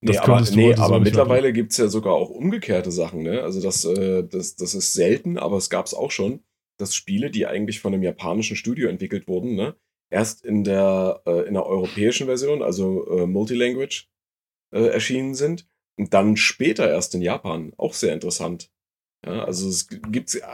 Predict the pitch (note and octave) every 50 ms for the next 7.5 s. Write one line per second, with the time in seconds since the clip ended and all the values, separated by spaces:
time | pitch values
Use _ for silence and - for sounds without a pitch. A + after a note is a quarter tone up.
0 | - - F#2 - - - A2 A#2 A2 A2 G#2+ G#2 A2+ B2+ F3+ F3 - D#3 D3+ D3+
1 | C#3 B2 G2+ G2 B2 - - F3 E3+ F3 E3+ D3+ - F#2+ G#2 G2+ G2 G2+ - -
2 | - - G2 G2+ G2 - G#2 - - - F2 - G2+ F#2 F#2 F#2 - F2+ F2+ -
3 | - F2+ A#2 A#2 G2+ F2 E2+ G#2+ A#2+ A#2+ G#2+ G2 F2 - G#2+ D#2 D2+ - - -
4 | _ _ _ _ _ _ _ _ _ _ - - E2 - A2 G#2 G#2+ - A2 G#2
5 | G#2 G2+ G2 - - - G2+ A2 A2 A2 G2 G2 G2+ G2+ G2+ F2+ D#2 F2+ F#2 F#2
6 | A2 A2 A#2 G#2 - F2 - F2+ G2 - - D#3 D#3+ - - F#2+ F#2+ F#2+ F#2 F#2+
7 | F#2+ - A2 A2 - - - - -